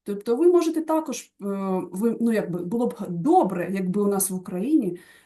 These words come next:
люди мали можливість, а, зробити ще й назустріч рух. Якщо ви так, то ми ось так. І це нормальний захист своїх прав і прав своїх дітей, і захист,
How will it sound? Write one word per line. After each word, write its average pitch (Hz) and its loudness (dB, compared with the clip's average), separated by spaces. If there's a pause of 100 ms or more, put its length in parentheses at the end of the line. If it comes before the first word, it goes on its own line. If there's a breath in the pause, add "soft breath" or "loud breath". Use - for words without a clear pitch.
люди 202 0
мали 208 0
можливість, 208 -2 (420)
а, 180 -2
зробити 196 -2
ще 262 -4
й 254 -2
назустріч 262 -2
рух. 170 -8 (200)
Якщо 214 -4
ви 233 -2
так, 240 -4 (100)
то 240 0
ми 254 2
ось 240 -2
так. - -6 (1080)
І 220 0
це 254 2
нормальний 247 4
захист 208 0
своїх 180 -2
прав 214 -6
і 190 -4
прав 208 -4 (180 soft breath)
своїх 196 0
дітей, 190 -4 (140)
і 190 -2
захист, 196 0